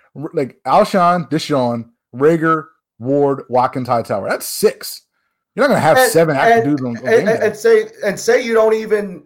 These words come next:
Speaker 2: activate f-, six. Maybe you activate five.
Speaker 1: Yeah.
Speaker 2: Like, I, I, I mean, because, because they sure love to do those three tight end guys. Like, I don't know, maybe you get Hakeem Butler in, or, like,
Speaker 1: Right.
Speaker 2: when, when, when the hell does Goddard get back?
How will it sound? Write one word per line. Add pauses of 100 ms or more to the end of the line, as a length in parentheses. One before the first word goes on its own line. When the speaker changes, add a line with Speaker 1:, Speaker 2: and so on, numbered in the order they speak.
Speaker 2:
activate
f-,
six.
Maybe
you
activate
five. (220)
Speaker 1:
Yeah.
Speaker 2:
Like,
I, (300)
I,
I
mean,
because, (280)
because
they
sure
love
to
do
those
three
tight
end
guys. (300)
Like,
I
don't
know,
maybe
you
get
Hakeem
Butler
in, (100)
or,
like,
Speaker 1:
Right. (100)
Speaker 2:
when,
when, (200)
when
the
hell
does
Goddard
get
back?